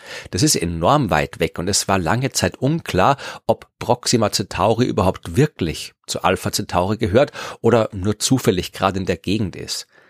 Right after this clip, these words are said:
Erst seit zweitausendsechzehn weiß man sicher, dass sich Proxima Centauri tatsächlich um Alpha Centauri A und B herum bewegt,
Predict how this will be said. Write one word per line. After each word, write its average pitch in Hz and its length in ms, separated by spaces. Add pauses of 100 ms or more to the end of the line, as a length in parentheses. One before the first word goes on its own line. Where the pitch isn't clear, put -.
(180)
Erst 117 340
seit 110 300
zweitausendsechzehn 113 1000
weiß 113 240
man 90 140
sicher, 147 500 (340)
dass - 240
sich - 260
Proxima 127 540
Centauri 123 500
tatsächlich - 560
um 151 220 (100)
Alpha 131 400
Centauri 110 640
A 95 200
und 110 300
B 110 140
herum 98 360
bewegt, 78 440